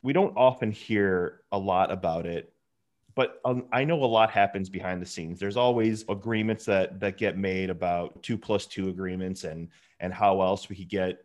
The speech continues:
students to matriculate from their two-year degree into a four-year degree. What are some things that Eastern Shore is doing right now with four-year universities?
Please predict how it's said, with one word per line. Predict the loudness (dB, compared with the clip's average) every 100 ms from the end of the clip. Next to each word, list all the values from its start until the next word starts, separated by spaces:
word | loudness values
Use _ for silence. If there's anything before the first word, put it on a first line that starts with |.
| -16
students | -8 -2 -4 -2
to | -6
matriculate | -4 -4 -4 -2 -2 -2
from | -2 -2 0
their | -2 -2 -6
two-year | -6 -4 -2 -4
degree | -6 -4 -4
into | -4 -8
a |
four-year | -6 -2 -2 -2 -6
degree. | -8 -8 -10 -10 -4
What | 0 2
are | 2
some | 0 2
things | 0 2 4
that | 2 2
Eastern | -4 -2 -4
Shore | 0 2 2
is | 0
doing | -4 -4 -4
right | -4 -6
now | -4 -4 -4 -2
with | -2 -4
four-year | -4 -2 -2 -2
universities? | -4 -6 -6 -6 -6 -8 -8 -6